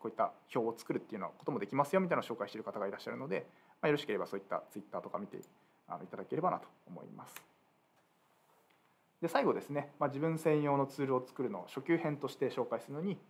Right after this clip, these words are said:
ディファイというものを紹介します。で、まあ、このディファイというのは何かというとですね、まあ、ローコードの生成エーアイアプリケーションビルダーというふうなものになります。で、まあ、ローコードというのはですね、まあ、あの、ノーコードというのがコード書かなくても使えるツールに対して、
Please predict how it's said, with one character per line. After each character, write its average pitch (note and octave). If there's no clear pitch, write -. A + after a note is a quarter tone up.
デ C3
ィ C3+
フ -
ァ B2+
イ -
と -
い -
う G2
も F2
の F#2
を F#2
紹 A2+
介 G2+
し -
ま F#2
す。 -
で、 D3+
ま G3+
あ、 -
こ G3
の E3+
デ D#3
ィ -
フ E3+
ァ D4
イ C4
と -
い -
う -
の C3
は G#2+
何 C3
か G2+
と -
い G2
う F#2+
と -
で G#2
す -
ね、 A2
ま C3
あ、 B2+
ロ E3
ー F3+
コ G3+
ー -
ド G2
の -
生 D3+
成 D3+
エ C#3+
ー -
ア -
イ C3
ア C3+
プ C3
リ C3+
ケ C3+
ー B2+
シ -
ョ C3+
ン A#2+
ビ B2+
ル A2+
ダ C#2+
ー -
と -
い G2+
う F#2+
ふ A2
う G2
な G2+
も A#2
の G2+
に F2
な E2
り -
ま D#2
す。 -
で、 D3
ま F3
あ、 -
ロ G3
ー G#3
コ A#3+
ー -
ド A#2
と -
い F#2+
う F#2
の E2+
は F2
で -
す -
ね、 C#3
ま C#3
あ、 -
あ A2
の、 G#2
ノ D#3+
ー E3+
コ F#3
ー -
ド -
と -
い -
う -
の F#2+
が -
コ E3
ー -
ド E3
書 D#3
か D#3
な A#2+
く -
て G2
も -
使 -
え G2+
る G#2
ツ -
ー -
ル G2+
に G2
対 F#2+
し -
て、 D#3